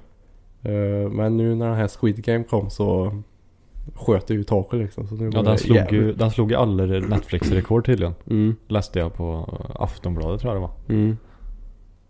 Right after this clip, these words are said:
Speaker 1: Ja, det var något jag hörde, att de, eh, låg lite illa till, Netflix. Men
Speaker 2: Tänk,
Speaker 1: nu
Speaker 2: tänk, vet du, att jänkarna behöver asiaterna för att
Speaker 1: Ja.
Speaker 2: <laughs> klara sig.
Speaker 1: Vi ser.
Speaker 2: Ja, det, ja, det är ju, det är ju, det, det, det, ja, det,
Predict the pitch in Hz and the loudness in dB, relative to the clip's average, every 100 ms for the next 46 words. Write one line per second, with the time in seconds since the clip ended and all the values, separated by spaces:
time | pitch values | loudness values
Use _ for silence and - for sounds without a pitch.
0 | - 117 123 123 - 110 110 104 104 107 | 2 6 6 6 4 4 4 2 0 0
1 | 104 107 107 110 107 113 120 110 113 117 | 0 0 0 0 0 0 0 0 0 -2
2 | 101 101 98 - - - - - _ _ | -2 -4 -4 -6 -12 -12 -20 -20 _ _
3 | _ - - 143 135 - - 151 135 120 | _ -2 4 6 4 2 4 4 4 2
4 | 101 98 104 113 98 - 87 95 101 90 | 2 0 2 2 2 0 2 4 4 4
5 | 90 - 98 85 85 90 - 95 90 90 | 2 2 2 2 0 -2 0 0 2 0
6 | 92 - - 107 98 - 113 98 - 101 | -2 -4 -10 -6 -6 0 2 2 0 -2
7 | - - - - - - - - - - | -2 -8 -20 -20 -20 -20 -18 -10 -10 -10
8 | - _ _ _ - - 101 101 - - | -14 _ _ _ -12 -6 -2 -2 -2 -8
9 | 71 - - - 95 104 101 95 90 87 | -10 -10 -12 -12 -12 -12 -4 0 0 0
10 | 92 92 92 - _ _ _ _ - - | 0 -2 -4 -10 _ _ _ _ -20 -20
11 | - - _ _ _ _ _ _ _ _ | -20 -20 _ _ _ _ _ _ _ _
12 | _ 101 98 101 98 95 95 95 98 98 | _ -6 -6 -6 -4 -2 -2 0 0 2
13 | 95 95 92 101 104 104 | 0 0 -2 -2 -2 -2